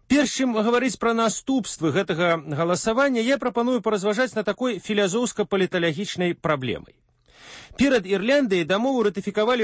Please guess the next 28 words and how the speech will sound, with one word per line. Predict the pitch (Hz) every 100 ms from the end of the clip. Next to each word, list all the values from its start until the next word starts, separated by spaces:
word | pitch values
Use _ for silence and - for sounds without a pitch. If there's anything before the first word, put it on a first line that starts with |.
| 202
васемнаццаць | 202 202 220 254 - 214
краін | - 190 226
сябраў | 202 196 190 175
звязу, | 156 127 110 87 -
прычым | 151 233 220
усе | - 269 233
праз | 226 220
парламент. | - 190 165 104 - - -
Нават | 165 165 196 185
пасля | - 175 - 208 214
ірландскага | 143 156 190 180 - 135 139
рэферэндума | 135 185 247 233 226 208
за | 135 113 202 233
рэформу | 190 196 196 165
звязу | 127 170 240 220 220
прагаласаваў | - 190 165 160 147 156 165 233 233
ізноў | 160 135 220 214
жа | 208
парламент | - 156 147 156 175 175 135
Вялікай | 131 143 147
Брытаніі. | 131 135 95 76 - _
Адна | 220 226 277
Ірляндыя | 262 247 185 160
была | 151 175 170
вымушана | 185 185 - 165 139
праводзіць | 156 156 139 131
менавіта | 170 170 160 139 127
плебісцыт, | 147 156 185 - 285